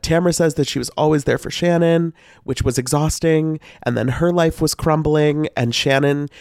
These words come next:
says that she, you know, was there for the start of Simon's chemo when she didn't want to tell Eddie, and they were having conversations. And then Tamra basically says that it stopped right away.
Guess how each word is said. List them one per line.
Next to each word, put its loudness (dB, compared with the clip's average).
says -2
that -4
she, -2
you -4
know, -6
was -4
there 2
for -4
the -4
start 2
of -6
Simon's -8
chemo 0
when -4
she -12
didn't -4
want -8
to -12
tell -12
Eddie, 2
and 0
they 0
were -4
having -8
conversations. -2
And 0
then 0
Tamra 0
basically -2
says 0
that 0
it -6
stopped -6
right 2
away. -2